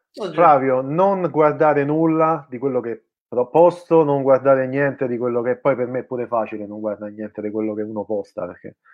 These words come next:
Speaker 2: eh, si sa che io e i social media siamo due universi inconciliabili.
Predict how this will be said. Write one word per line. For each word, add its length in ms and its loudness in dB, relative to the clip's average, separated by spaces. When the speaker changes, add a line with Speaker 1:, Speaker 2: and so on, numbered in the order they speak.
Speaker 2:
eh, 280 -8
si 140 0
sa 160 4
che 80 4
io 140 6
e 40 6
i 40 2
social 360 2
media 280 -2
siamo 260 -6
due 220 0
universi 560 0
inconciliabili. 920 0